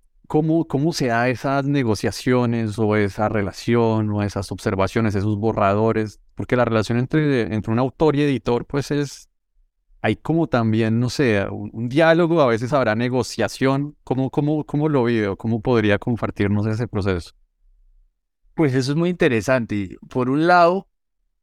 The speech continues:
Speaker 2: pues nosotros nos conocimos así, entonces hay una, una comprensión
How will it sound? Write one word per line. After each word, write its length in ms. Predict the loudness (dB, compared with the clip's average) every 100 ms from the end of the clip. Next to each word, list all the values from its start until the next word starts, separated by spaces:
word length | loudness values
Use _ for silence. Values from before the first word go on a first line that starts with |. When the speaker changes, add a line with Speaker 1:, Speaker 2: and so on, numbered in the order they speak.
| _ _ _ _ _ _ _ -2
Speaker 2:
pues 180 | 0 2
nosotros 480 | 0 0 0 2
nos 160 | 0 0
conocimos 580 | 0 0 0 0 0 -2
así, 380 | -4 -2 -2 -2
entonces 640 | -6 -2 -2 -2 -4 0
hay 260 | 0 2 0
una, 520 | 0 0 0 0 -2 _ _ _ _ _ _ _ _ _ _ _
una 360 | -4 0 2 0
comprensión 1300 | 0 -2 0 -2 -2 -2 0 2 2 0 0 -2 -8